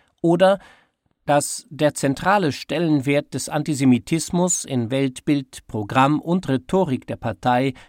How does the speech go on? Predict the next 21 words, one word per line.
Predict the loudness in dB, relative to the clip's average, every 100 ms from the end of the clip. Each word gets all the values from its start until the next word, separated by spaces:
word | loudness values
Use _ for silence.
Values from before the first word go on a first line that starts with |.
| _
drastisch | 2 2 0 -2 -4 -4
und | -4 -4 -2
unverhohlen | -4 -4 -4 -4 0 4 4 2 0
gewalttätig | 0 0 0 -4 -2 -2 0 -6 -6 -10
die | -8 -6 -4
antijüdischen | -4 -4 -6 -6 -8 -6 -8 -8
Stimmungen | -10 -6 0 2 4 2 0 -6 -8
der | -4
deutschen | 0 0 -2 -10 -8
Kultur | -10 -6 -2 0 -2
spiegelte | -6 -8 -6 -2 -4 0 -2 -2 -6
und | -8 -8 -14 _
verstärkte. | _ -10 -8 -8 -8 -10 -20 -20 _ _ _ _ _ _ _ _ _ _ _ _ _ _ _ _ _
Sämtliche | -2 0 0 -4 -8
Faktoren, | -6 -8 -4 -2 0 -2 -8 -12 -20 _
denen | 0 0 0
Goldhagen | 2 2 2 0 0 0 -2 -4 -6
das | -10 -12
Verdienst | -10 -4 2 2 0 -12
für | -16 -14
das | -12 -12